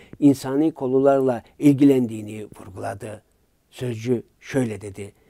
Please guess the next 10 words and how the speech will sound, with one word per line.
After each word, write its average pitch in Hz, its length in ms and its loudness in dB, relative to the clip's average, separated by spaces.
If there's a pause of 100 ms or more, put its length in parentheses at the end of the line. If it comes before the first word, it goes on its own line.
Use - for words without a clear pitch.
(180)
"Ermeni 190 380 -2
tarafında 127 680 0 (300)
bin 139 180 4
sekiz 131 400 -4
kayıp 135 340 2
kişi 123 320 -4
var 143 280 2
ve 127 200 0 (200)
Ermeni 135 380 2
tarafı 139 560 -2